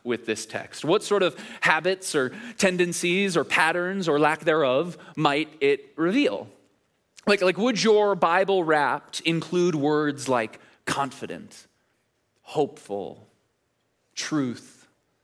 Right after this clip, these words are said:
comfort? Or maybe, uh, your Wrapped would include words like confused, distracted, frustrated,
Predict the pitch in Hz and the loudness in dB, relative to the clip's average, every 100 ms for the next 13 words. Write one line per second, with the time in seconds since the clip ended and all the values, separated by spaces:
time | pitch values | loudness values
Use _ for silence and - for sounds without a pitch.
0 | _ _ _ _ _ - 151 139 - 107 | _ _ _ _ _ -6 -6 -6 -10 -12
1 | - - _ _ _ _ _ _ _ _ | -12 -20 _ _ _ _ _ _ _ _
2 | _ _ - 175 180 180 175 175 196 226 | _ _ -2 2 4 6 4 2 2 4
3 | 196 196 233 175 - 151 151 151 156 160 | 4 2 0 -4 0 2 2 2 2 2
4 | 151 151 - - _ - 127 156 156 165 | 2 0 -4 -14 _ -16 -4 0 0 -2
5 | - 156 156 156 165 156 147 156 147 131 | -4 -2 -2 -2 0 0 0 -2 -2 0
6 | 143 135 - - _ _ _ - 131 123 | 0 0 -10 -20 _ _ _ -10 -8 -6
7 | 135 101 87 - - _ _ _ _ _ | -6 -6 -10 -20 -20 _ _ _ _ _
8 | _ _ _ _ _ _ _ _ - - | _ _ _ _ _ _ _ _ -6 0
9 | 123 123 - 87 101 107 _ _ _ _ | 0 0 -6 -14 -14 -20 _ _ _ _
10 | _ _ _ _ _ _ _ _ _ _ | _ _ _ _ _ _ _ _ _ _
11 | 151 135 - 104 95 104 | -4 -4 -6 -8 -8 -16